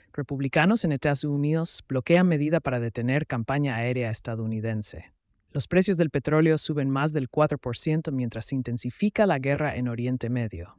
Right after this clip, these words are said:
alimentando temores sobre el suministro. Trafigura y empresa minera venezolana firman acuerdo para hasta mil kilogramos de oro, informa Axios. El oro cede ganancias mientras el dólar estadounidense se recupera.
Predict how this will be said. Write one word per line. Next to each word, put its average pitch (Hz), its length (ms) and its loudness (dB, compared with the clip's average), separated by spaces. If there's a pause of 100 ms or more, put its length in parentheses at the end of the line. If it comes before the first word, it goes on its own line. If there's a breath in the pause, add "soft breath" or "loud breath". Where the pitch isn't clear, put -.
(120)
alimentando 156 640 4
temores 156 520 2
sobre 120 360 -6
el 104 80 -6
suministro. 110 800 -6 (380)
Trafigura 160 680 2
y 160 120 -2
empresa 165 420 2
minera 151 420 4
venezolana 131 640 0
firman 160 380 -2
acuerdo 156 440 0
para 113 240 -4
hasta 113 240 -6
mil 156 240 0
kilogramos 147 580 0
de 113 100 -4
oro, 117 400 -4 (360)
informa 175 640 -2
Axios. - 760 -6 (840)
El 156 160 0
oro 220 200 6
cede 196 300 4
ganancias 175 640 4
mientras 135 440 -2
el 123 80 -4
dólar 151 260 4
estadounidense 135 800 0
se 131 180 -4
recupera. 110 720 -6